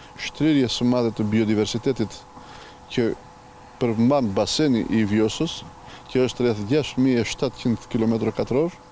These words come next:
ë, në vitin dy mijë e njëzet e dy, me një vendim të Këshillit të Ministrave, u shpall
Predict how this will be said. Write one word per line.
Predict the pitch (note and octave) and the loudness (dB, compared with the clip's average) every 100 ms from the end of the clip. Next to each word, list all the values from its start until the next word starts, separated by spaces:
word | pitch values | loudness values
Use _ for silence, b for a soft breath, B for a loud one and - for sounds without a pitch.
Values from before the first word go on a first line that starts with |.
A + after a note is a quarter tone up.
| - B B B B B B B B - | -20 B B B B B B B B -2
ë, | B2 A#2 A#2 A2+ A#2 A#2 A2+ C#2 - - - | 2 4 4 4 4 4 2 0 -4 -10 -2
në | A2+ B2 | 0 2
vitin | D#3+ C3+ | 2 0
dy | D3 | 2
mijë | D#3 C#3 | 2 4
e | D3 | 2
njëzet | C#3+ D3+ - - - - | 2 -2 -2 -14 -10 -2
e | A#2 | 0
dy, | A#2+ F3+ B B B B B B - | 2 0 B B B B B B -6
me | A#2 A#2 | 0 2
një | A2 G2+ | 2 0
vendim | G#2+ A#2 A#2+ | 0 2 0
të | A#2+ | -4
Këshillit | - A#2+ | -4 0
të | A2+ | 2
Ministrave, | A2+ C#3 - D#3 F#3+ F#3 - - - B B B | 2 0 0 0 0 -4 -12 -20 -20 B B B
u | B2 | -4
shpall | - - D#3+ | -4 0 0